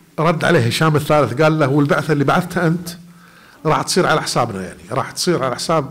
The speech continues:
بيت المال المسلمين، راح يتعلمون." المفاجأة مو كذي، جزء من الطلبة كبير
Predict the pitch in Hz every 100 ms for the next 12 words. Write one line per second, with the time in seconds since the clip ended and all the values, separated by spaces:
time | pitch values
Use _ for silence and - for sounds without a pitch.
0 | - 143 160 160 156 147 147 - 143 151
1 | 127 104 123 160 147 185 185 - - -
2 | - - - - 147 147 147 202 170 165
3 | 151 - 113 92 - - - 160 165 180
4 | 175 170 175 156 131 - 139 170 175